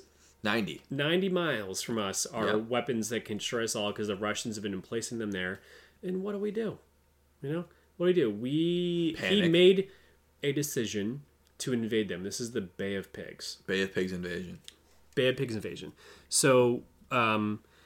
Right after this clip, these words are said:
Speaker 2: we put forces, the U S J F K authorized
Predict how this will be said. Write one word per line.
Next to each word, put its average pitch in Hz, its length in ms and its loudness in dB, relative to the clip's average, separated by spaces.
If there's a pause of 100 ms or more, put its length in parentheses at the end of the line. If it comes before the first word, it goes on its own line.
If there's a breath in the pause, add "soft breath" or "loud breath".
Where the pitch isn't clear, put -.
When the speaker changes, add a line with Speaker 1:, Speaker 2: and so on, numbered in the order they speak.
(840 soft breath)
Speaker 2:
we 143 640 -2
put 151 380 -2
forces, 147 840 -2
the 110 100 -4
U 120 180 2
S - 340 -2
J 120 160 0
F 123 140 0
K 101 500 -2
authorized 98 960 -4